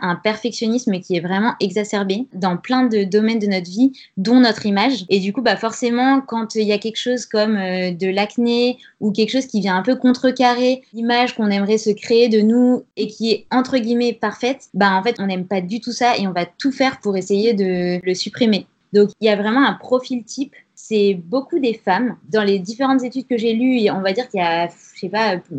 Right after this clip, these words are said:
quatre-vingt-quinze pour cent de femmes qui sont atteintes, souvent de nature, euh, anxieuse, perfectionniste, avec une acné, mais en fait qui peut être très, très légère, un manque de confiance en nous, un mental qui est très fort, on a l'impression de penser tout le temps,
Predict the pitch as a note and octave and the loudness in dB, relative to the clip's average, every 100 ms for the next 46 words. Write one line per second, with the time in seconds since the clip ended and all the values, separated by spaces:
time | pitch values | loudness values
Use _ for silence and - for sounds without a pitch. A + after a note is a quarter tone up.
0 | E3+ A3+ A3 A#3+ A#3 A#3 B3+ - A3+ - | -4 -4 -2 0 -2 2 0 0 -8 -4
1 | A3+ G#3+ F#3 G3 G#3+ G#3+ - F3+ F3 G#3+ | -2 0 0 0 -2 -2 -6 -6 -6 -2
2 | C4+ - - - A#3+ B3 A3 G3 F3+ - | -2 -4 -14 -4 2 4 4 2 0 -4
3 | G3 F#3 F3 F3+ - G3+ - B3+ B3+ C4 | -4 0 2 2 0 -4 -2 2 4 4
4 | B3+ C4 _ _ A3+ G3+ G#3+ A3 A3+ A#3 | 2 -4 _ _ -2 0 -2 0 0 2
5 | A#3+ B3+ - - G3 G3 G3 G#3 A3 A3+ | 2 0 -2 -2 0 2 2 2 2 2
6 | B3+ B3 G3+ F3 A#3 A#3 F#3 E3 F3 E3+ | 4 4 4 0 -2 -4 -10 0 0 0
7 | E3+ - - B3+ A#3+ G#3+ G3+ G#3+ A#3 - | -4 -6 -2 -2 2 4 4 4 0 -2
8 | _ F3+ F3+ F#3 A#3+ C4 A#3+ A3+ A3+ A#3 | _ -6 -2 2 4 4 4 0 0 -4
9 | A3+ G#3+ G#3 A3 C4+ F#4+ - G3+ G#3 A3 | -6 -2 4 6 6 4 0 4 6 4
10 | B3+ C4 - F3+ - B3 C4 B3+ G3+ F3+ | 2 0 0 -2 0 -2 0 0 0 -2
11 | G3+ A#3+ F#3+ F#3 G#3 F3+ B3 A3 B3 B3+ | -2 -2 -2 -2 -2 -4 -8 -2 0 0